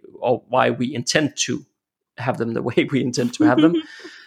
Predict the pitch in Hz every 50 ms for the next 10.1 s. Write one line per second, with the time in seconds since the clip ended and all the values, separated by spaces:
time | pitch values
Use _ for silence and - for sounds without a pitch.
0 | - _ - 123 120 120 120 117 117 117 113 113 113 113 - - - - 135 123
1 | 120 131 127 - 156 147 147 151 151 151 147 147 151 151 156 160 151 - _ 120
2 | 117 123 127 - - - - 147 143 - - 147 156 - - 165 151 - 226 233
3 | 208 - - 208 185 156 123 - - - - _ _ _ _ _ _ _ _ _
4 | - 185 175 - 185 170 170 160 - 160 147 - - 120 117 120 - - 117 117
5 | 113 - 117 120 117 - 135 139 160 160 - 180 - - - 175 180 202 202 196
6 | 175 165 165 160 147 143 147 143 147 151 156 160 156 147 147 135 117 120 - 131
7 | 127 131 135 - - - 123 120 127 131 131 131 127 - - 117 120 117 113 113
8 | 120 120 - - - 117 123 120 113 - - _ _ 127 127 123 120 120 117 117
9 | 113 113 117 120 - 117 117 113 - 113 - - - 113 117 113 - - - 120
10 | 113 -